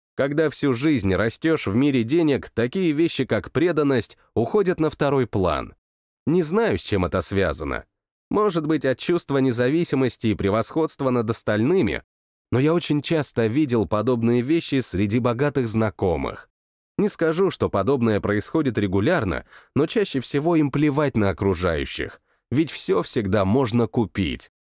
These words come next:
Да и само доверие чаще измеряется размером кошелька. Так что нет, в своих новых друзьях я был вполне уверен. Сомнения больше касались меня самого.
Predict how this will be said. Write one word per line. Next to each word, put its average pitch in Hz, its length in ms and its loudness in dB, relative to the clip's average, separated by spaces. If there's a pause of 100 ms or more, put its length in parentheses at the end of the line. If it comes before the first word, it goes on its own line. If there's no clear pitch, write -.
(180)
Да 127 120 0
и 202 100 2
само 202 300 0
доверие 151 580 2
чаще 180 420 -2
измеряется 135 720 0
размером 117 520 0
кошелька. 78 720 -4 (600)
Так 170 180 0
что - 220 0
нет, 98 420 0 (240)
в - 60 -12
своих 95 340 -2
новых 131 380 0
друзьях 113 600 0
я 95 220 0
был 185 220 2
вполне 135 480 0
уверен. 73 640 -2 (480)
Сомнения 165 640 2
больше 151 380 0
касались 160 560 0
меня 160 300 2
самого. 127 680 -2